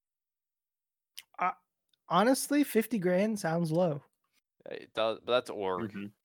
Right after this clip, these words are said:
Speaker 2: Pirate bay dot com.
Speaker 1: Yeah. That's
Speaker 2: Dot coms
Speaker 1: still,
Speaker 2: are expensive
Speaker 1: still there.
Speaker 2: nowadays.
Speaker 1: Interesting.
Speaker 3: I wonder what's the most, uh, who pays the most for a website? Or,
Speaker 2: Anyone
Speaker 3: like,
Speaker 2: that
Speaker 3: I don't
Speaker 2: wants a
Speaker 3: know, for their
Speaker 2: dot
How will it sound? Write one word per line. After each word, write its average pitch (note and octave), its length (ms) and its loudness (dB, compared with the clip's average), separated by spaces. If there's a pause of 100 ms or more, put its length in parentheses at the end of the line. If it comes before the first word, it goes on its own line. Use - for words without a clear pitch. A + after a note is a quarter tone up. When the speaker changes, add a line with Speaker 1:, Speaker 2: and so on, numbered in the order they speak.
(560)
Speaker 2:
Pirate A2+ 240 0
bay A#2 120 2
dot C3 240 4
com. G#2+ 300 0
Speaker 1:
Yeah. A2+ 40 -16 (1160)
That's - 240 -4 (120)
Speaker 2:
Dot - 220 0
coms F3 300 2
Speaker 1:
still, - 20 0
Speaker 2:
are G2+ 100 -4
expensive A#2+ 360 -2
Speaker 1:
still C#4+ 120 -2
there. A#3 60 0 (140)
Speaker 2:
nowadays. - 480 -6 (1400)
Speaker 1:
Interesting. G3+ 540 -2 (1900)
Speaker 3:
I C3 60 2
wonder F#3 160 8
what's F#3+ 160 4
the D3+ 100 2
most, C3+ 560 6
uh, A2+ 280 4
who A2+ 120 -10
pays C#3 220 2
the A2+ 100 -2
most A2 320 -2
for G2+ 200 -2
a F#2+ 40 -2
website? - 500 -6 (1200)
Or, G2+ 40 -12
Speaker 2:
Anyone G#2+ 220 2
Speaker 3:
like, G#2 160 4
Speaker 2:
that G2+ 120 -6
Speaker 3:
I A2 60 2
don't A2 100 2
Speaker 2:
wants - 20 -2
a G2+ 60 0
Speaker 3:
know, F#2+ 120 2
for - 60 0
their G2+ 100 -2
Speaker 2:
dot G2 80 0